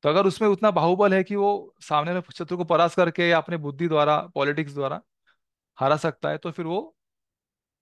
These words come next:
वो उसका टैलेंट का इस्तेमाल करता है और वो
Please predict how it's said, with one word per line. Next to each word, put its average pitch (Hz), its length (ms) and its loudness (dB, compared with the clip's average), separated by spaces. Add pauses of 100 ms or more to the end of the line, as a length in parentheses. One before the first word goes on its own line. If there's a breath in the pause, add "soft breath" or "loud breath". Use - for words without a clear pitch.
(120)
वो 185 360 -2 (580)
उसका 160 300 -2
टैलेंट 151 320 2
का 175 60 2
इस्तेमाल 156 340 -2
करता 143 280 -4
है 139 60 -2
और 139 60 -8
वो 226 280 -12